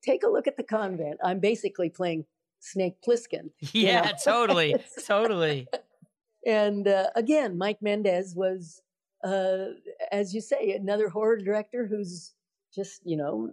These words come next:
Speaker 1: laid back and easy and knew what he wanted and only had a, a limited budget and made it work because he just went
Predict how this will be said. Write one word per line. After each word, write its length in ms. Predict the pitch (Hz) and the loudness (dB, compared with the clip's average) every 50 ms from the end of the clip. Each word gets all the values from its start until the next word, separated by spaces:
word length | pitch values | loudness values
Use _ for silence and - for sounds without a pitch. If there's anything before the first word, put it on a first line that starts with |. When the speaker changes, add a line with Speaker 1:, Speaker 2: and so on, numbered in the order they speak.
| - 131 | -8 -4
Speaker 1:
laid 340 | 135 151 160 180 196 180 160 | -2 0 2 2 0 0 -2
back 520 | 170 160 170 185 214 226 233 240 233 - | -2 -2 0 0 0 -2 -2 -2 -2 -2
and 200 | 180 160 156 156 - | -2 -2 -2 0 0
easy 720 | 185 196 208 208 185 180 214 220 226 226 240 269 277 - | 2 2 2 2 0 0 0 0 0 0 -2 -2 0 0
and 340 | 190 175 170 175 175 175 175 | 2 2 0 0 0 0 2
knew 160 | 175 185 196 | 2 4 4
what 160 | 208 214 220 | 4 2 2
he 80 | 240 240 | 0 0
wanted 480 | 226 202 185 185 196 233 262 - - | 0 0 0 -2 -4 -6 -6 -6 -4
and 360 | - 202 196 185 185 311 - - - - - | -4 -4 -4 -6 -10 -16 -18 -10 -4 -2 0
only 260 | 190 196 226 233 214 | 2 2 2 0 0
had 180 | 185 180 175 | 0 0 0
a, 140 | 175 175 175 - - | 0 0 0 0 0
a 40 | 185 | 0
limited 540 | 170 170 180 190 202 208 214 208 202 190 165 | 0 0 0 0 0 2 2 2 2 2 0
budget 360 | 170 175 180 165 196 233 233 - - | 0 -2 0 0 -2 -2 -2 -2 -4
and 160 | 208 202 196 | -6 -4 -4
made 220 | 185 185 180 190 214 | -4 -2 0 2 2
it 100 | 220 - | 0 2
work 300 | - 262 302 330 - - _ _ - | 0 -2 -2 -2 -6 -10 _ _ -8
because 640 | 175 170 - 175 165 165 170 180 _ - - _ _ _ _ _ _ _ | -8 -6 -6 -6 -6 -6 -8 -10 _ -20 -20 _ _ _ _ _ _ _
he 100 | - 202 | -10 -8
just 260 | 180 180 180 175 - | -6 -6 -8 -6 -6
went 240 | 175 175 165 165 175 | -4 -4 -4 -6 -8